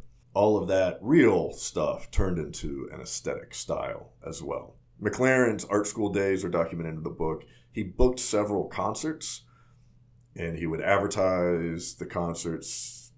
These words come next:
He would promote the bands who were coming, and <laughs> setting the standard for the rest of his career,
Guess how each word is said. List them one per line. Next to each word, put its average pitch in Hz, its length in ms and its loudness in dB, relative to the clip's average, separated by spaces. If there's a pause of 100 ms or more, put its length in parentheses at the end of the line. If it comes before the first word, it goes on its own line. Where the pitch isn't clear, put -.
He 82 220 -8
would 65 320 -8 (220)
promote 87 440 0
the - 60 -10
bands 101 540 -2
who 98 100 0
were 87 100 2
coming, 80 640 -4
and 87 540 -6 (720)
<laughs> - 1300 -2
setting 123 560 4
the 107 60 2
standard 110 480 2
for 98 80 -6
the 95 80 -2
rest 101 240 2
of 92 80 -2
his 92 180 -2
career, 87 560 -2